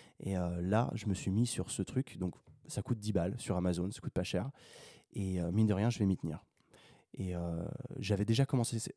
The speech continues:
ça il y a plusieurs années, qui s'appelait le Five Minute Journal, qui était un petit bouquin blanc, et, euh, sur lequel il fallait faire ça,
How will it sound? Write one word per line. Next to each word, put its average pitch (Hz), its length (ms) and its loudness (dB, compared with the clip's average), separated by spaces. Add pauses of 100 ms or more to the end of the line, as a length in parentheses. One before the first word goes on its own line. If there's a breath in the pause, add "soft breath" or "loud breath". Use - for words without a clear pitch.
ça - 260 2
il 113 40 2
y 95 40 2
a - 40 0
plusieurs 107 300 0
années, 101 200 4
qui - 80 -10
s'appelait 98 300 -2
le 90 100 2
Five 107 340 2
Minute 104 240 4
Journal, 98 400 2 (540 loud breath)
qui - 120 0
était - 180 0
un 95 80 4
petit - 200 -6
bouquin 110 420 0
blanc, 98 240 2 (520 soft breath)
et, 92 220 -2
euh, 85 60 -2
sur 92 140 -4
lequel 110 180 -2
il 107 40 -2
fallait 95 160 0
faire 92 160 -4
ça, - 260 -4